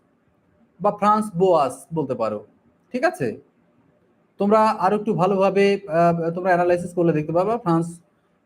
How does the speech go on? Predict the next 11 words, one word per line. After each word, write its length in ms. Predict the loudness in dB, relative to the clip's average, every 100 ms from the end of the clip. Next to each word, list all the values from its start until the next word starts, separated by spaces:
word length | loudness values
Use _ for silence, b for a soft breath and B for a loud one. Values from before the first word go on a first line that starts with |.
| 0
ফ্রান্স 320 | 2 2 0
বোয়াস 560 | 2 4 4 0 -10 _ _ -6
বা 120 | -4
ফ্রান্স, 380 | 2 2 2 -4 -14 _ -4
ওনার 200 | 0 0
নামের 460 | 0 0 2 2 2
মাঝে 280 | 0 0
একটা 180 | -2 -2
উরি 320 | 0 0 0
শব্দ 300 | 0 0 2
আছে, 420 | 0 0 -2 -6